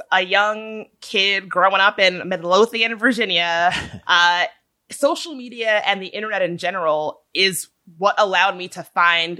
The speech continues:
Speaker 1: who I was and who I was going to be in the world. You know, I grew up, you know, a-, as you probably know, growing up in Mechanicsburg, like, or Mechanicsville, um, it's a pretty, like, particular kind of place,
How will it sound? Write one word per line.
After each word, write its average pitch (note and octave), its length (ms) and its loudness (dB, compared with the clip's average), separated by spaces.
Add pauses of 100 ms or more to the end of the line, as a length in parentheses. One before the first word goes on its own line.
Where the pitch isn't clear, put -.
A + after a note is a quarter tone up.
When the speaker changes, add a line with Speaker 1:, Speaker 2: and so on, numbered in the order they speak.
Speaker 1:
who F#3+ 140 0
I D#3 320 2 (140)
was D#3 420 2
and D#3 60 -16
who F#3 120 -2
I E3 120 4
was E3 120 -4
going E3 220 -6
to D#3+ 60 -10
be D#3 180 -8
in D3+ 100 -6
the D3 80 -4
world. C3+ 400 -2
You F3 60 -6
know, D#3+ 100 0
I E3+ 80 4
grew F#3+ 180 -6
up, G3+ 220 -2 (520)
you F#3+ 100 -6
know, D#3+ 240 2
a-, - 180 -2
as G#3 480 -2 (640)
you G#3 180 0
probably A3+ 400 0
know, G#3+ 160 4
growing G3+ 240 -2
up G3 120 -2
in F#3 80 -4
Mechanicsburg, G#3 600 -4
like, E3+ 380 2
or G#3 100 2
Mechanicsville, G3+ 680 0 (300)
um, E3+ 340 0 (240)
it's B3+ 160 0
a C#4 80 2
pretty, F4 420 -4
like, F#3+ 520 0 (1800)
particular E4 440 0
kind C4+ 200 0
of - 180 -6
place, B3 600 -2